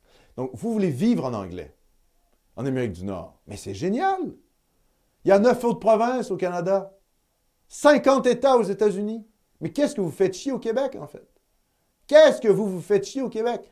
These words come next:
Mais foutez le camp, en fait. Débarrassez. Allez-y vivre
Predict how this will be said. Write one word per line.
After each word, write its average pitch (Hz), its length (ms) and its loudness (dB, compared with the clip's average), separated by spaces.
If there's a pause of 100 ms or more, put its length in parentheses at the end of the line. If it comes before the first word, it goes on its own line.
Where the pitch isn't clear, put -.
(120)
Mais 101 80 -10
foutez - 300 -10
le 202 60 -12
camp, 381 240 -10
en - 40 -16
fait. - 160 -20 (800)
Débarrassez. 226 1200 2 (520)
Allez-y 220 960 0
vivre 160 480 -2